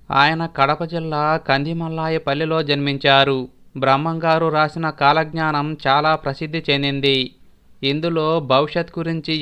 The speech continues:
ఎన్నో వింతలు, విశేషాలు ఉన్నాయి. పోతులూరి వీరబ్రహ్మేంద్ర స్వామి వారు భవిష్యత్తులో జరగబోయే ఎన్నో విషయాలను ముందుగానే గ్రహించి వాటిని కాలజ్ఞానంలో చెప్పటం జరిగింది.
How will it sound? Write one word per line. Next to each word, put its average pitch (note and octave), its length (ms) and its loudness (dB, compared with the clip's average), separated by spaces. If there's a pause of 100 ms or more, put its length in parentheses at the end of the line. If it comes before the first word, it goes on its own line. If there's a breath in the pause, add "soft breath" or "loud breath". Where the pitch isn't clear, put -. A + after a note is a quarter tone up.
ఎన్నో D#3 220 -2 (140)
వింతలు, D#3 400 -2 (140)
విశేషాలు D#3+ 580 -4 (100)
ఉన్నాయి. C#3 460 4 (560)
పోతులూరి E3 640 -2
వీరబ్రహ్మేంద్ర D#3+ 840 -2
స్వామి D3 400 2 (260)
వారు D#3+ 280 2 (140)
భవిష్యత్తులో D#3+ 600 -2
జరగబోయే D#3 680 0 (160)
ఎన్నో D#3 220 -2 (140)
విషయాలను D#3 600 -2 (200)
ముందుగానే D#3 640 0
గ్రహించి C#3 480 0 (580)
వాటిని D#3 480 4 (200)
కాలజ్ఞానంలో D#3+ 800 0
చెప్పటం D#3+ 540 -4
జరిగింది. C#3 560 0